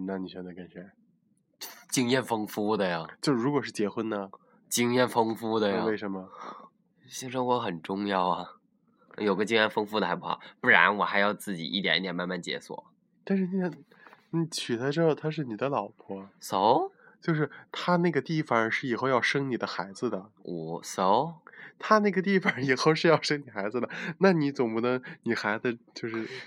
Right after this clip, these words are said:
Speaker 2: 那你有没有
Speaker 1: 出来的那个地方之前被别人就是
Speaker 2: 那你有没有想过，你那个地方可能还碰过别人要生孩子的地方，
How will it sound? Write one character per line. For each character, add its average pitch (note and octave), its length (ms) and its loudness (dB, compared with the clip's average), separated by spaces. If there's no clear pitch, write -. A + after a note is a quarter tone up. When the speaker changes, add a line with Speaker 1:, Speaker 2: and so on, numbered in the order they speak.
Speaker 2:
那 G3+ 100 6
你 A3 100 2
有 G3 140 6
没 F#3 100 4
有 A3 120 8
Speaker 1:
出 A#3 40 8
来 A3+ 60 4
的 B2+ 80 2
那 A#2 100 -2
个 A#2 120 0
地 A#2 180 -2
方 G#2 200 0
之 A2+ 160 -2
前 G#2 220 -2
被 G#2+ 140 2
别 G2+ 180 -4
人 G2 140 -2
就 - 80 6
是 - 40 4
Speaker 2:
那 G3+ 60 2
你 G3+ 60 4
有 D#3 120 4
没 C#3+ 100 2
有 F3+ 200 4
想 G#2+ 300 -2
过， B2 220 2
你 G#2 160 -2
那 A#2 100 2
个 C#3+ 100 0
地 C3+ 140 -2
方 G#2+ 180 -2
可 G2 120 -10
能 F#2+ 120 0
还 A2+ 160 -2
碰 B2+ 200 -8
过 G#2 100 2
别 E2+ 220 -4
人 G2 120 -2
要 A2+ 140 -2
生 G#2 160 -6
孩 E2 160 -8
子 E2 100 -10
的 E2 140 -8
地 D#2 140 -12
方， - 200 -18